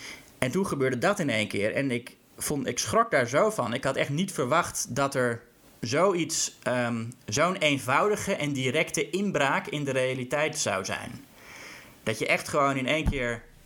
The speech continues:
pats, ze komt eruit. Het is ook, eh, eh, met heel eenvoudige special effects gedaan. Het is gewoon een doos met licht waar ze uitkomt gekropen. Ehm,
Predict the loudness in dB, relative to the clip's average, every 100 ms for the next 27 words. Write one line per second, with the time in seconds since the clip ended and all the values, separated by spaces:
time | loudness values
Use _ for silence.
0 | 0 2 2 0 -2 -2 0 -2 2 2
1 | 2 -2 -2 2 0 0 -8 -6 -2 0
2 | 2 0 0 0 0 2 2 0 2 2
3 | 0 -4 -2 -2 -2 -2 -4 -4 -4 -2
4 | -2 -2 -4 -2 -2 0 0 0 -2 -6
5 | -2 0 -2 -2 -4 0 0 0 -2 -6
6 | -6 -8 -4 0 0 -2 -8 -12 -16 -14
7 | -14 -12 -14 -14 -18 -20 -10 -2 0 0
8 | 0 -2